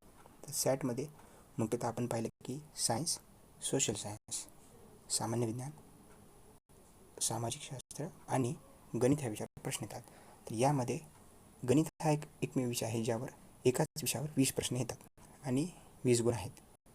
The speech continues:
नव्वदपैकी. उरले सत्तर प्रश्न, तर ते आपण पुढे पाहू. पण गणितामध्ये काही चॅप्टर आहेत ज्यावर सातत्यानं आणि एक विशेष प्रकारे प्रश्न विचारले जातात.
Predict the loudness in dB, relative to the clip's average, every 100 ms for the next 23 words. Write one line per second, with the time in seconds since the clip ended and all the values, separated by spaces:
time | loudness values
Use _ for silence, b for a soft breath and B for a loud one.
0 | -20 -20 -20 -20 -20 -2 2 4 2 -2
1 | -14 -14 -16 -4 0 0 2 2 2 0
2 | -4 -6 -10 -18 -20 -20 -20 -20 -6 -4
3 | -2 2 4 4 0 -2 -16 -20 -20 -20
4 | -20 -20 -20 -2 2 2 0 -6 -12 2
5 | 6 6 6 2 2 0 -2 0 0 2
6 | 0 -2 -10 -18 -18 -20 -2 0 0 -6
7 | B B B B 2 4 4 2 2 2
8 | 0 -2 -4 -10 -14 -20 -20 -6 -2 0
9 | 0 0 0 0 0 -2 -2 -2 0 -2
10 | -2 -4